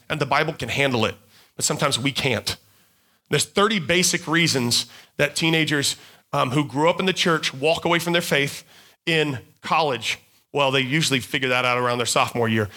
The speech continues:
but they, they're in college when they're, when they're polled. They're all intellectual questions they feel like the church and their parents didn't have answers for. That's, that's kinda scary because the Bible had the answers.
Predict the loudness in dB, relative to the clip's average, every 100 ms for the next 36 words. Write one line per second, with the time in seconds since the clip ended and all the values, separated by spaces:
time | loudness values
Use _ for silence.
0 | -20 _ -2 0 0 0 0 0 -2 -6
1 | -12 -2 0 0 0 0 0 0 0 2
2 | 0 -2 -10 -4 0 0 0 0 0 -2
3 | -10 -20 -12 -6 -2 0 0 0 -2 0
4 | 0 0 -2 -4 0 0 0 0 -2 0
5 | 2 0 0 0 0 0 0 2 0 0
6 | -2 -2 0 0 0 -2 -2 -4 -4 -8
7 | _ _ _ _ _ _ _ _ _ _
8 | _ _ _ _ _ _ _ _ _ _
9 | -8 -2 0 -2 -2 -2 0 0 0 0
10 | 2 2 -2 -10 _ _ _ -2 0 0
11 | 0 0 2 0 0 0 0 0 0 -2
12 | -4 -4 -4 -4